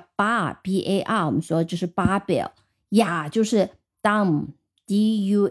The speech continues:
M B，dumb，dumbbell。Kettle 啊，像水壶一样的 kettle，kettlebell 啊，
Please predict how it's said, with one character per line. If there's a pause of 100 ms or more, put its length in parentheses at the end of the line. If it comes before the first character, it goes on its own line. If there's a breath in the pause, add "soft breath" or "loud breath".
M
B，dumb，dumbbell。 (520)
Kettle (180)
啊，
像
水
壶
一
样
的
kettle，kettlebell
啊，